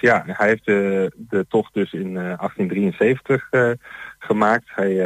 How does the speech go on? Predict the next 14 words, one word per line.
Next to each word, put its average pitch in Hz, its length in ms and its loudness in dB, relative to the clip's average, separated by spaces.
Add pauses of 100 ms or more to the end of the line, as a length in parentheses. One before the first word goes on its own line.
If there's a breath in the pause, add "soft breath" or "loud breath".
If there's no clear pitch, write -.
eh, 90 220 -4
hij 95 320 -4
kwam, 95 320 0
eh, 90 240 -2
uit 98 220 -4
Frankrijk 92 520 0
naar 95 160 -2
Nederland 92 400 0
toe. 95 220 -2 (1000 loud breath)
Ehm, 95 440 4
en 98 160 2
was, 92 180 2 (160)
nou 98 160 2
ja, 90 180 0